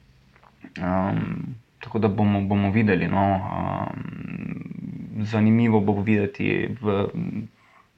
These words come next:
pač, tistem premoru, kratkem premoru pred naslednjo sezono, eh, kdo bo prvi vratar, eh, petnajstkratnih prvakov, ne. Marsikaj se omenja, eh,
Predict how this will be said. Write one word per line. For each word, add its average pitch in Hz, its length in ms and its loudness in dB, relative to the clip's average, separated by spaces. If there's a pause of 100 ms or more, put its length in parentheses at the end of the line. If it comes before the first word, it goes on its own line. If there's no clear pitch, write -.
(200)
pač, - 380 -10 (580)
tistem 110 320 0
premoru, 107 800 6
kratkem 110 420 2
premoru 104 420 4
pred - 240 -6
naslednjo 104 460 0
sezono, 104 640 0 (480)
eh, 95 240 -4
kdo 104 320 4
bo 95 180 2 (200)
prvi 101 360 4
vratar, 95 540 0
eh, 98 60 -6 (500)
petnajstkratnih - 680 -6
prvakov, - 540 -4
ne. - 140 -4 (440)
Marsikaj - 480 -6
se - 120 -6
omenja, 101 420 4 (520)
eh, - 100 -16